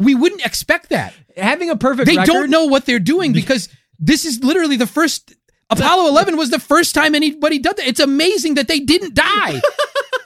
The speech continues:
Speaker 1: We should be amazed by that, that they didn't die. They should have died. Yeah, it was probably really low success chance. All they can do is try to plan. They never did it before.
Speaker 2: Right. This has never been done before. Like, there's no fucking blueprint.
Speaker 1: When we go to Mars, nobody's ever done it before. They don't know what to do.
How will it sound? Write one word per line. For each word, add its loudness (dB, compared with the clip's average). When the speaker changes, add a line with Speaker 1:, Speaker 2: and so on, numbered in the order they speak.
Speaker 1:
We 2
should 0
be 2
amazed 0
by 2
that, 0
that -4
they -2
didn't -2
die. 0
They -2
should 0
have 0
died. -2
Yeah, 2
it -4
was 0
probably 0
really -2
low 0
success -6
chance. -4
All 4
they 2
can 0
do 2
is -2
try 0
to -4
plan. -4
They 0
never 0
did 2
it -2
before. -4
Speaker 2:
Right. -6
This -6
has -4
never 0
been -2
done 0
before. 0
Like, -2
there's -2
no -6
fucking -6
blueprint. -4
Speaker 1:
When 0
we 2
go 0
to -2
Mars, -2
nobody's 0
ever -2
done -2
it -2
before. -4
They -2
don't -2
know -2
what -6
to -4
do. -4